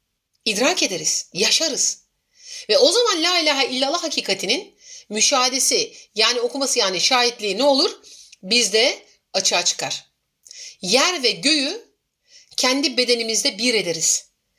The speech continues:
Bir ettiğimizde de tevhid nazarıyla alemi seyrederiz. Peki o zaman neyi anlarız? Biz ne diyoruz?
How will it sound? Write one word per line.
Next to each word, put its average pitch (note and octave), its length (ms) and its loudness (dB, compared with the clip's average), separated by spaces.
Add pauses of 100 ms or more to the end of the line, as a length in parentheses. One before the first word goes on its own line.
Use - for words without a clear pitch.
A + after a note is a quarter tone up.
(320)
Bir D4 240 4
ettiğimizde A3+ 640 -4
de F#4 260 0 (720)
tevhid A3+ 320 0
nazarıyla G#3 480 0
alemi F#3 360 0
seyrederiz. E3+ 760 -2 (1200)
Peki G4+ 240 2
o F#4+ 100 2
zaman G4 300 2
neyi C4+ 180 4
anlarız? G3+ 560 -2 (2000)
Biz B3+ 160 2
ne G4 160 2
diyoruz? F#4 460 -2